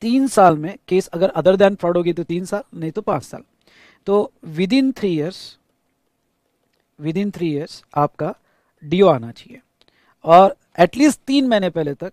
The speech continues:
यानी two years and nine months आपका show cause notice चले जाना चाहिए, आपकी show cause notice चले जाना चाहिए, ठीक है? अब क्या हुआ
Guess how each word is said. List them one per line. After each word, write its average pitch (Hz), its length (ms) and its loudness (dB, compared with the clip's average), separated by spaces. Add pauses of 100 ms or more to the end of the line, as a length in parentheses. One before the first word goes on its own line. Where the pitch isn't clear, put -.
(140)
यानी 151 240 -6 (360)
two 220 160 -4
years 175 280 -2 (120)
and 151 200 -6
nine 185 260 0
months 147 220 -10 (680)
आपका 151 340 -2
show - 460 -12
cause 135 160 -8
notice 117 300 -16
चले - 140 -20
जाना - 240 -20
चाहिए, - 200 -20 (380)
आपकी 143 240 -4
show 220 160 -2
cause 160 200 -4
notice 117 220 -14
चले 120 140 -14
जाना - 200 -18
चाहिए, - 240 -20 (240)
ठीक 214 160 -8
है? 143 80 -14 (760)
अब 208 220 4
क्या 269 140 10
हुआ 208 320 6